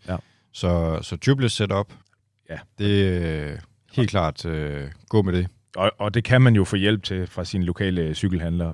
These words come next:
Speaker 1: hvis man synes, det er lidt, øhm,
Speaker 2: Ja.
Speaker 1: svært at komme i gang med, fordi når man ikke har prøvet det før, så kan det være lidt, øh, kompliceret, og hvad skal jeg lige bruge, og,
Speaker 2: Ja.
Speaker 1: øh,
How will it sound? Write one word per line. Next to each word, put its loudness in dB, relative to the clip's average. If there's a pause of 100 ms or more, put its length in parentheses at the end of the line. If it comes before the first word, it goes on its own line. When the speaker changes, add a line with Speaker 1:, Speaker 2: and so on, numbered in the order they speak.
Speaker 1:
hvis -12
man -2
synes, -2
det -2
er 0
lidt, -2
øhm, -2 (220)
Speaker 2:
Ja. -8 (100)
Speaker 1:
svært -4
at -14
komme -6
i -6
gang -2
med, -4
fordi -6 (800)
når 0
man 4
ikke 6
har 8
prøvet 6
det 4
før, 4
så -4
kan 2
det 4
være 6
lidt, 0
øh, -2
kompliceret, -2
og -2
hvad 0
skal -2
jeg 2
lige 2
bruge, 0
og, -6
Speaker 2:
Ja. -6
Speaker 1:
øh, -10